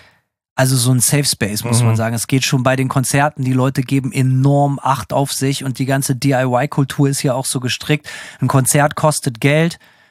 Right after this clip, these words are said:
Speaker 1: Wenn du das Geld nicht hast, kommst du trotzdem rein. Du sagst einfach am Eintritt Bescheid und sagst so, hey, ich hab, also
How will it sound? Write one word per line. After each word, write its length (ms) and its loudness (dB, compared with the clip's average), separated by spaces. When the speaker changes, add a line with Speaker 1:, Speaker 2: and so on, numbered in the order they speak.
Speaker 1:
Wenn 100 -2
du 100 -2
das 180 -4
Geld 220 0
nicht 200 0
hast, 320 -2
kommst 280 -2
du 60 -14
trotzdem 500 -2
rein. 320 0
Du 100 -8
sagst 320 0
einfach 260 0
am 180 2
Eintritt 420 -2
Bescheid 480 0
und 80 -6
sagst 240 -4
so, 100 0
hey, 140 2
ich 100 -2
hab, 120 2
also 220 2